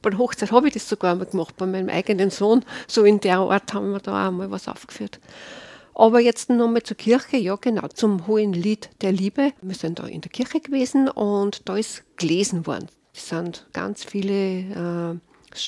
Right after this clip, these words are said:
Texte eben, äh, wo haben sie die abgewechselt, der Mann und der Frau. Und im Vorfeld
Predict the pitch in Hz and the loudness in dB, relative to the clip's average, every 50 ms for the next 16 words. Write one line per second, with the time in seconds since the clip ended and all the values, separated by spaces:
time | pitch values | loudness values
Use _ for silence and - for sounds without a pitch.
0 | - _ _ _ _ - 208 220 - - - - 247 254 262 254 - 233 240 240 | -10 _ _ _ _ -10 -8 -8 -8 -10 -4 0 2 2 2 2 2 0 0 2
1 | - 262 262 269 262 - - - - - - - - - - 202 196 190 190 175 | 2 2 2 2 2 -2 -12 -18 -18 -18 -20 -20 -16 -4 0 0 2 2 0 -2
2 | 185 185 - - - 165 170 - 147 165 - - 190 - - 185 - - - 254 | -4 -8 -10 -12 -12 -14 -10 -8 -8 -8 -8 -6 -6 -4 -4 -4 -4 -4 -4 -2
3 | 254 247 - - 269 262 - - 190 185 - - 196 185 175 165 - 160 - - | -2 -2 2 0 0 0 0 -4 -4 -4 -2 -2 -2 -2 -4 -4 -6 -8 -10 -10
4 | - - - 170 165 214 269 294 - _ _ - - - - - - - - _ | -12 -10 -2 2 2 2 2 2 -2 _ _ -20 -20 -20 -20 -20 -20 -20 -20 _
5 | - - 226 226 226 226 220 220 220 220 220 220 220 220 - - - - - _ | 0 4 4 6 6 6 6 6 6 4 4 2 0 -2 -4 -10 -14 -14 -16 _
6 | _ _ _ _ _ _ _ _ _ _ _ _ _ _ _ _ - - _ _ | _ _ _ _ _ _ _ _ _ _ _ _ _ _ _ _ -20 -20 _ _
7 | - - 214 208 - - - - 190 220 302 349 302 - - 160 160 190 262 339 | -2 0 0 0 0 -2 -8 -2 0 4 4 4 2 2 0 0 2 4 4 2
8 | 339 - - - | 2 0 -8 -14